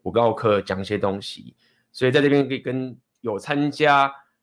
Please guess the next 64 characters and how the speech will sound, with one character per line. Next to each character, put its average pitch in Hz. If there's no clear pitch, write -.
呃， 104
来 107
这 123
次 127
讲 98
座 110
的， 107
要 110
跟 113
你 113
们 98
公 120
布 127
一 101
件 113
事 113
情， 101
就 104
是 101
说， 98
呃， 98
我 117
们 107
会， 139
我 104
跟 123
奥 147
克， 127
我 104
们 95
会 120
再 117
开 110
一 95
次 110
这 -
个 104
私 139
人 107
的 101
直 98
播， 107
OK， 117
私 143
人 120
的 107
直 101
播， 110
然 107
后 117
让， 131
呃， 98
来 104
过 143
的 113
观 120
众 107
的 101
人， 92
你 95
们 92
可 107
以 107
来 95